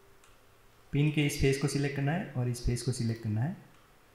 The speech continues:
फिर सेकंड में यहाँ पे स्पेस को सिलेक्ट करना है और इस व्हील की फेस को सिलेक्ट करना है,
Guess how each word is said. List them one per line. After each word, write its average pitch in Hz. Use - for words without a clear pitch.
फिर 151
सेकंड 151
में 165
यहाँ 147
पे 165
स्पेस 135
को 156
सिलेक्ट 147
करना 147
है 190
और 127
इस 131
व्हील 123
की -
फेस 117
को 113
सिलेक्ट 104
करना 95
है, 95